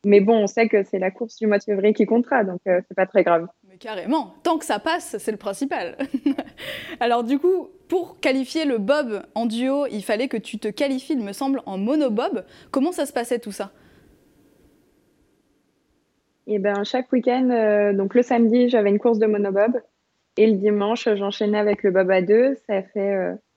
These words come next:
Speaker 1: des week-ends bien remplis et il a fallu aussi s'adapter et, en passant du bob à deux au monobob. Donc, euh, une belle expérience quand même.
Speaker 2: Le monobob, justement, c'est un petit peu, euh, la nouveauté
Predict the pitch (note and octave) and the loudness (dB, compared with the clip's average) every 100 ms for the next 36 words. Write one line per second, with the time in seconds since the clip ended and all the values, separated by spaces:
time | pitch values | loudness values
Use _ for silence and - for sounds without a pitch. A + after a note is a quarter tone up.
0 | _ _ - G#3 G#3 G3 G3 G3 A3 A#3+ | _ _ 0 4 4 4 4 6 4 2
1 | B3 A3+ - A3+ B3+ A#3+ G3 F#3 F#3 F#3+ | 0 0 0 0 2 0 0 -2 -4 -6
2 | _ _ - F#3+ F#3+ G#3+ A3 A3 A3+ A3 | _ _ 0 0 4 4 6 6 4 0
3 | G#3 F#3+ G3 - A#3 A#3 A#3+ G3 F#3 F3+ | 2 2 0 0 2 4 4 2 -2 -4
4 | F3+ - - - G3 F#3+ G3 G#3+ G#3+ G3 | -8 -14 -14 -4 0 0 0 -2 0 0
5 | F#3 G3 F#3+ F#3 F#3 A3 A3+ G#3 F#3+ F#3 | 2 2 2 2 2 4 4 2 -2 -4
6 | G3+ A#3+ F#3+ F3+ F3 F3 E3+ F3+ _ _ | -2 -2 -2 -4 -4 -4 -4 -8 _ _
7 | _ _ _ _ _ _ _ _ _ _ | _ _ _ _ _ _ _ _ _ _
8 | _ _ _ _ _ _ _ _ - G#3 | _ _ _ _ _ _ _ _ -4 0
9 | G3 G#3+ G#3+ G#3 F3 E3+ E3+ E3+ - _ | 2 2 2 -2 -6 -6 -6 -8 -10 _
10 | _ _ A#3 A#3+ B3+ B3+ C#4 C4+ G#3+ B3+ | _ _ -2 0 2 0 0 -2 -6 -6
11 | A#3+ C4+ C4+ G#3 G3 - G3+ B3 B3 G#3+ | -4 -4 -6 -8 -8 -8 -6 -2 -2 -2
12 | G3 F#3+ F#3+ G#3 G#3+ A3 D4 | -4 -4 -4 -4 -2 -2 -2